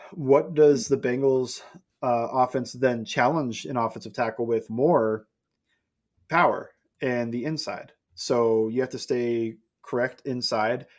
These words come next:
and you can't get rushed through. And that is a little bit of something that Jonah Williams struggled with at times,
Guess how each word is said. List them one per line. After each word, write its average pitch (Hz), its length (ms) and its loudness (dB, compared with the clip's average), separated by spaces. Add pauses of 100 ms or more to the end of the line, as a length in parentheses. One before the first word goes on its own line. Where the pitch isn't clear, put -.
and 120 120 -6
you 117 80 -6
can't 127 220 -4
get 123 180 -6
rushed 120 380 -4
through. 117 360 4
And 107 260 -12
that 139 140 -2
is 123 100 -4
a 123 60 -8
little 139 180 2
bit 135 120 0
of 120 80 -6
something 117 280 -6
that 113 140 -4
Jonah 117 200 -4
Williams 110 360 -2
struggled 104 340 -6
with 104 140 -8
at 107 120 -6
times, 110 440 -8